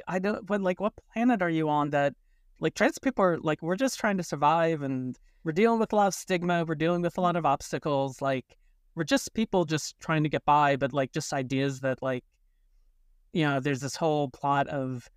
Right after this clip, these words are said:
doctors trying to, like, rush children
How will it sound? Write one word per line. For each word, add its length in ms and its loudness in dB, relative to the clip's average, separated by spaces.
doctors 800 -2
trying 480 2
to, 200 -2
like, 320 0
rush 300 -2
children 680 0